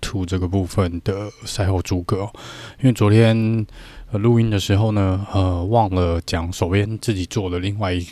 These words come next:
一张纸的笔记哦。那还是有一些事情想跟大家来稍微讲一下啦。那首先呢，先来还是针对这个，呃，有关 Lando Norris 啊、Perez 还有 Charles Leclerc 跟 Perez 这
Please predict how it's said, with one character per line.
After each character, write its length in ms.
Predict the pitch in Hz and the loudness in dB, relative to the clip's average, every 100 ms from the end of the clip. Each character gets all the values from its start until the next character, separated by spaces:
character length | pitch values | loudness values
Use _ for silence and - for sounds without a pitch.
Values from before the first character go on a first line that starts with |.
| - - | -8 -6
一 80 | |
张 260 | 113 107 110 | -2 -2 -2
纸 220 | - 98 | -4 -6
的 100 | 82 | -6
笔 220 | - 92 - | -8 -12 -8
记 200 | - 95 | -6 -6
哦。 100 | 90 | -6
那 220 | 101 98 87 | -4 -2 0
还 160 | 95 | 0
是 160 | - 117 | 0 0
有 120 | 90 | 0
一 60 | 87 | -2
些 300 | 110 110 - - - - | 0 -2 -4 -12 -20 -12
事 160 | - | -10
情 180 | - 92 | -6 -4
想 220 | 87 82 | -4 -4
跟 280 | 82 92 92 | -2 -2 0
大 140 | 92 87 | -2 -2
家 160 | 87 | -2
来 220 | 85 82 82 82 87 90 - | -4 -6 -8 -6 -8 -8 -14
稍 240 | - - 101 | -8 -4 -2
微 180 | 90 85 | -2 -4
讲 200 | - - | -6 -6
一 100 | - | -6
下 220 | - 90 | -4 -4
啦。 160 | 82 - - - - - - - - | -6 -14 -20 -20 -20 -20 -20 -20 -2
那 240 | 143 131 | 0 2
首 180 | 113 101 | 2 0
先 360 | - 135 139 139 | 2 2 2 2
呢， 360 | 131 123 120 110 | 2 2 2 0
先 180 | - 123 | -2 -2
来 360 | 107 95 95 | 0 0 2
还 160 | 92 98 | 2 2
是 340 | 127 123 117 | 2 2 0
针 320 | - 113 113 | 0 0 0
对 320 | 113 120 104 92 | 0 0 2 -2
这 160 | 104 | -4
个， 400 | - 95 85 80 78 _ _ _ _ _ _ _ - | -4 -4 -4 -8 -12 _ _ _ _ _ _ _ 0
呃， 160 | 104 90 | 2 4
有 120 | 87 | 4
关 200 | 117 120 | 4 6
Lando 220 | 127 131 | 6 4
Norris 480 | 131 127 104 - 107 | 4 4 2 0 -4
啊、 140 | 95 | -4
Perez 500 | 92 98 95 107 95 | -2 2 4 2 2
还 120 | 95 92 | 2 2
有 140 | 87 | 2
Charles 300 | 82 - 92 | 4 4 4
Leclerc 460 | - - 95 90 85 | 0 0 2 0 0
跟 180 | 98 98 | -2 -2
Perez 500 | 90 90 90 - - | 0 0 0 -4 -6
这 240 | 95 90 | -4 -4